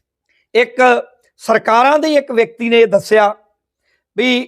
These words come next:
ਤੁਹਾਨੂੰ ਖਤਰਾ, ਪੰਜਾਹ ਬੰਬ ਲੈ ਕੇ ਆਏ ਹੋਏ ਨੇ ਵਿਅਕਤੀ, ਅਠਾਰਾਂ ਚਲਾਏ ਨੇ, ਬੱਤੀ ਅਜੇ ਚੱਲਣੇ ਨੇ, ਉਹ ਤੁਹਾਡੇ ਉੱਪਰ ਵੀ, ਤੁਹਾਡੇ ਘਰ ਤੇ ਵੀ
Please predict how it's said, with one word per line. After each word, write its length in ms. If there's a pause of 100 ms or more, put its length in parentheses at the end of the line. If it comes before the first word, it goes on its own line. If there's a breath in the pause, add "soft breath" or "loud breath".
(560)
ਤੁਹਾਨੂੰ 320
ਖਤਰਾ, 400 (1600)
ਪੰਜਾਹ 340
ਬੰਬ 260
ਲੈ 200
ਕੇ 160
ਆਏ 160
ਹੋਏ 200
ਨੇ 100
ਵਿਅਕਤੀ, 420
ਅਠਾਰਾਂ 760
ਚਲਾਏ 340
ਨੇ, 100
ਬੱਤੀ 380
ਅਜੇ 160
ਚੱਲਣੇ 380
ਨੇ, 160 (600)
ਉਹ 140
ਤੁਹਾਡੇ 500
ਉੱਪਰ 360
ਵੀ, 260
ਤੁਹਾਡੇ 460
ਘਰ 260
ਤੇ 240
ਵੀ 320